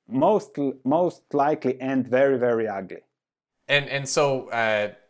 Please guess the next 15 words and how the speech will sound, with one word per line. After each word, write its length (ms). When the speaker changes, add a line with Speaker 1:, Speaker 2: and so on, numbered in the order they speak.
Speaker 2:
to 160
follow 460
up 180
on 120
that, 340
what 220
would 120
you 80
say 320
are 420
areas 440
that 160
people 240
should 320
be 360